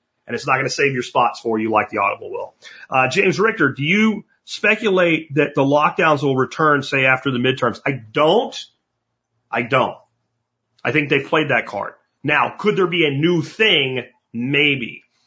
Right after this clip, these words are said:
I also think you're gonna see such a Republican wave in November that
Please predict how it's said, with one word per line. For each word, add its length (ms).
I 100
also 340
think 460
you're 180
gonna 160
see 240
such 420
a 160
Republican 840
wave 640
in 200
November 720
that 380